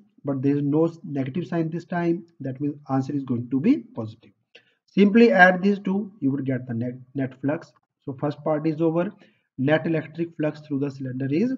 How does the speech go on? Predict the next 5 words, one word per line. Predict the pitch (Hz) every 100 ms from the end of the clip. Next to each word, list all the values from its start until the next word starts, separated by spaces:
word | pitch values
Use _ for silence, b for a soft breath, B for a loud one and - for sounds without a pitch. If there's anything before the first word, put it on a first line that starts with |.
| - b b b b _
point | 143 151 160 170
one | 143 139 147 156 151
two | 139 143 139
five | 135 131
voltmeter. | 127 113 123 - 107 -